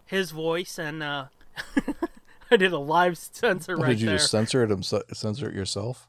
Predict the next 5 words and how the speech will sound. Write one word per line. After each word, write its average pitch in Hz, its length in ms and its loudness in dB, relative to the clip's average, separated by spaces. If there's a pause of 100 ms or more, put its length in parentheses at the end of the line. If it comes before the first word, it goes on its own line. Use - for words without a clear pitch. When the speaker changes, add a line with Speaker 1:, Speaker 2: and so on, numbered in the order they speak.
(100)
Speaker 2:
Wow. - 160 2
Speaker 1:
I 202 100 2
did. 185 380 0 (400)
<laughs> - 1200 2 (420)
Uh, 175 600 2